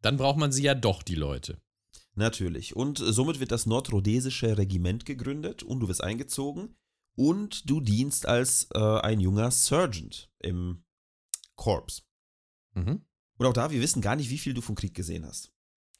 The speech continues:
Speaker 2: Aber irgendwann mal geht der Zweite Weltkrieg schon wieder vorbei, neunzehnhundertfünfundvierzig, du kommst zurück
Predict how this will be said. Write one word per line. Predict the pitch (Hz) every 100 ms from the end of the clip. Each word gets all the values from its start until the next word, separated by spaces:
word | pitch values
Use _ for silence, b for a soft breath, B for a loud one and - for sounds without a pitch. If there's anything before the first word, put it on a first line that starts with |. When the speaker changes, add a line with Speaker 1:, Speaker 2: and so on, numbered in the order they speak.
| -
Speaker 2:
Aber | 98 107 117 127 120 -
irgendwann | - 151 151
mal | 139
geht | 131 139
der |
Zweite | 127 131 123
Weltkrieg | 120 -
schon | - 104
wieder | 98
vorbei, | - 90 98 170 208
neunzehnhundertfünfundvierzig, | - 117 117 101 101 90 123 - 165 175 - - -
du | 104 117
kommst | 98 101 110 - - -
zurück | - 113 - -